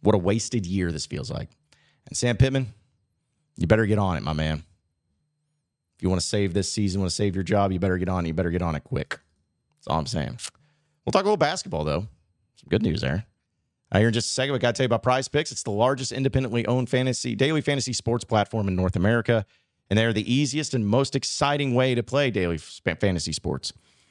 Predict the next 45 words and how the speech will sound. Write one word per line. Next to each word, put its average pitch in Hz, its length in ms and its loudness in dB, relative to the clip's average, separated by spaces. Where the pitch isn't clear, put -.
Because - 180 2
it's 87 80 -4
just 123 160 -2
you 160 120 2
and 185 80 2
the 190 40 2
numbers. - 440 -2
Instead - 180 2
of 123 80 2
battling 135 400 0
thousands 120 460 0
of 98 60 2
other 127 220 4
players, 76 420 -2
including 90 280 -2
pros 87 560 2
and 85 140 -4
sharks 73 480 -4
and 82 80 0
everything 82 240 0
like 78 160 0
that, 127 260 0
all 147 100 6
you 165 60 0
gotta 175 100 0
do 170 80 2
is 180 80 2
pick - 220 2
more 160 320 2
or 180 160 0
less 202 480 -6
on 120 260 4
two 185 260 0
to 185 60 0
six - 420 -4
player 170 320 2
stat 170 320 -4
projections 175 640 -2
and 101 160 0
watch 104 220 0
the - 60 -2
winnings 104 300 0
roll 101 220 2
in. 92 160 -2
So - 320 -2